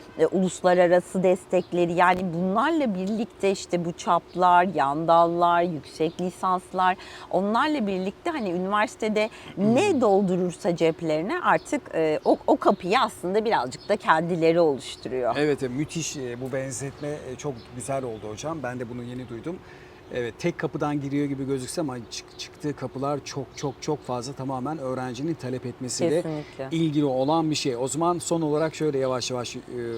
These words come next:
Speaker 2: noktayı koymak isterim. Şimdi diyor ki, "Ece hocam ne güzel anlatıyor. Vallahi bu işin otoritesi, piri. Ama hocam bize de şimdi tercih döneminde nasıl bir üniversiteyi tercih ederdi kendisi diye bir soru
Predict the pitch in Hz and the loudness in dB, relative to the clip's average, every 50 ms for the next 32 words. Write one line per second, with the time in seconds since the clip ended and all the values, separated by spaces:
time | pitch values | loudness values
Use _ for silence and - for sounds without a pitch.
0 | 113 113 113 131 131 - - 139 135 127 - 131 127 131 151 175 - - - - | -6 -6 -4 -4 -6 -4 -4 -4 -4 -4 -4 -4 -4 -4 -4 -6 -6 -6 -4 -4
1 | 139 127 120 110 - - - - - - - 170 165 160 143 196 208 196 156 151 | -4 -4 -4 -6 -12 -20 -20 -14 -10 -4 -2 0 0 2 2 0 0 0 -2 -4
2 | 151 143 160 160 143 170 160 156 151 156 151 151 147 160 156 156 151 147 143 139 | -4 -2 -2 -2 0 0 -2 -2 -2 -4 -2 -2 -2 0 0 0 -2 -2 -4 -6
3 | - - 143 135 135 139 147 - - - - - 64 - 127 120 131 139 143 135 | -6 -4 -2 0 0 0 -2 -4 -10 -18 -20 -18 -16 -14 -6 -2 0 0 0 0
4 | 135 131 117 143 147 143 - - 151 151 147 143 - - 147 143 143 - 135 - | 0 -2 -4 -6 -6 -6 -6 -6 -6 -6 -6 -4 -2 -2 -2 -2 -2 -4 -4 -4
5 | - 151 147 - - 170 160 160 147 143 151 180 185 - - - - - - - | -4 -6 -6 -6 -4 -2 0 0 2 2 2 0 0 -4 -10 -16 -18 -18 -2 2
6 | - 202 214 180 151 151 170 156 190 180 175 170 160 156 139 170 170 151 160 151 | 4 4 6 4 2 0 0 2 2 2 2 2 0 0 0 0 0 0 -2 -4
7 | - - 165 160 151 143 - 151 147 147 143 135 147 - - 156 151 147 143 143 | -4 -4 -4 -4 -4 -4 -2 0 0 0 0 -4 -6 -4 -4 -2 -2 0 -2 -2
8 | 143 139 139 123 139 135 135 131 - - - - - - - - - - - - | -2 -4 -2 0 0 2 2 0 -2 -8 -20 -20 -20 -20 -20 -20 -20 -20 -20 -20
9 | - - - - 285 - - 247 214 180 202 170 156 185 180 175 170 170 160 160 | -16 -10 -6 -4 -4 -2 -2 -2 -2 -2 -2 -2 -2 -4 -2 0 0 0 0 0
10 | 151 - - 160 156 151 151 139 - 147 147 143 143 - - 160 156 139 139 135 | -2 -4 -4 -2 -2 -2 -2 -4 -2 -2 0 0 -2 -2 -4 -4 -4 -4 -4 -4
11 | 139 139 139 135 123 127 - 131 135 135 131 131 131 123 - 139 127 131 131 131 | -4 -4 -4 -4 -6 -8 -8 -6 -6 -6 -6 -6 -4 -4 -4 -4 -4 -4 -4 -4
12 | 123 127 - - 147 143 156 170 | -4 -6 -4 -4 -2 -2 -2 -2